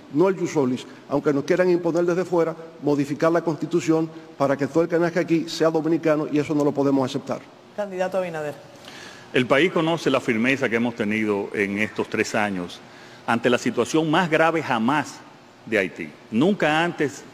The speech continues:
Speaker 3: la situación de Haití había estado como la situación que tiene actualmente. Y hemos actuado con firmeza ante cualquier organismo o, o,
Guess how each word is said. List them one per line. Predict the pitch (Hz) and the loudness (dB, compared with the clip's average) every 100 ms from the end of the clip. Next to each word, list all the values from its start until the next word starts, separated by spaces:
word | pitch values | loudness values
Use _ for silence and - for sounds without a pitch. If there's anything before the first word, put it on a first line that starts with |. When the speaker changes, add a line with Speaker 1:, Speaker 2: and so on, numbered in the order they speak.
| - - | -12 -2
Speaker 3:
la | 113 | -2
situación | 123 107 104 131 135 | 0 -2 -2 0 0
de | |
Haití | 117 95 127 120 - - - - - - | 0 -2 -4 -4 -8 -20 -20 -20 -20 -8
había | 110 101 117 | -2 2 2
estado | 113 117 107 107 | 0 -2 -2 -2
como | - 98 92 87 78 | -4 -4 -4 -8 -10
la | 104 | -8
situación | - 95 92 110 98 | -6 -4 -2 -2 0
que | 107 | -2
tiene | 104 98 92 | 0 0 -2
actualmente. | - 92 98 87 78 80 - - | -4 -4 -2 -2 -4 -12 -14 -2
Y | 117 | 0
hemos | 127 123 | 2 0
actuado | 104 123 127 123 - - - - - | 2 2 2 0 -8 -20 -20 -20 0
con | 156 185 | 2 4
firmeza | 180 147 120 85 - - - - | 2 0 -4 -6 -12 -18 -20 -6
ante | 110 113 | -4 -2
cualquier | 107 107 87 143 | -2 -2 2 2
organismo | 160 147 120 156 165 160 - | 2 0 0 -2 -2 -6 -2
o, | 113 107 107 | -2 -2 -2
o, | 104 | -2